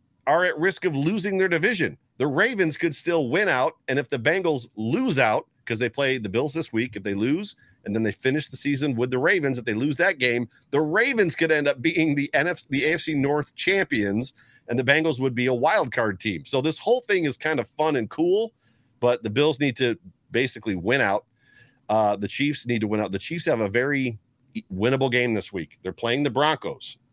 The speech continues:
who just fired Nathaniel Hackett. Bet you no Bills fans saw that coming.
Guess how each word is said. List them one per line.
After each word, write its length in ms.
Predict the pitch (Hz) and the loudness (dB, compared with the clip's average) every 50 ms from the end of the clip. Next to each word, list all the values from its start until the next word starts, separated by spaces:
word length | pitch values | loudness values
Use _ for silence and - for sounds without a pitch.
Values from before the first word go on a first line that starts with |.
| _ _ - | _ _ -6
who 120 | 101 101 | -6 -6
just 320 | 90 87 110 135 143 - | -2 0 0 0 0 0
fired 340 | - - 156 160 147 139 135 | 0 2 4 4 4 2 2
Nathaniel 380 | 131 123 - 131 127 123 120 104 | 0 -2 -2 -2 -2 -2 -2 0
Hackett. 380 | 107 127 127 120 - - - _ _ - | 0 0 0 0 -2 -6 -18 _ _ -2
Bet 180 | 113 117 - | -2 -2 -2
you 80 | - 117 | -2 0
no 200 | 110 117 123 131 | 2 2 2 2
Bills 260 | 113 127 131 131 - | 2 0 0 -2 -2
fans 280 | - 131 127 127 117 - | -2 -2 -2 -2 -2 -2
saw 140 | - 127 123 | 0 0 2
that 200 | 123 127 123 - | 2 2 0 0
coming. 300 | - 110 90 76 - - | -2 -4 -4 -4 -6 -14